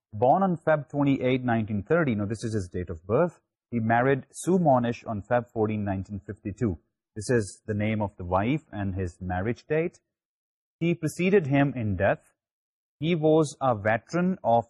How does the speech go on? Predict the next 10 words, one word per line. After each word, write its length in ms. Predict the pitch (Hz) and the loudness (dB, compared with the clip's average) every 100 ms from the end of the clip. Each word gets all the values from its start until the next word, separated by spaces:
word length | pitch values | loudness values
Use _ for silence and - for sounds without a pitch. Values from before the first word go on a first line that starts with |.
| - | -6
the 80 | |
Second 480 | 113 - 165 196 175 | -8 -4 -6 -4 -2
World 280 | 127 120 104 | 0 0 -2
War 420 | 98 92 101 120 _ - | 2 4 2 0 _ -12
and 160 | 107 | -8
had 340 | 95 104 104 104 - | 0 2 0 -2 -10
received 560 | 104 - 117 120 127 _ - | -10 -6 -4 -2 -2 _ -4
the 240 | 104 98 | -2 -2
Navy 360 | 95 101 107 135 | -4 -4 -2 -4
Cross 480 | - 160 165 202 | -2 -2 0 -4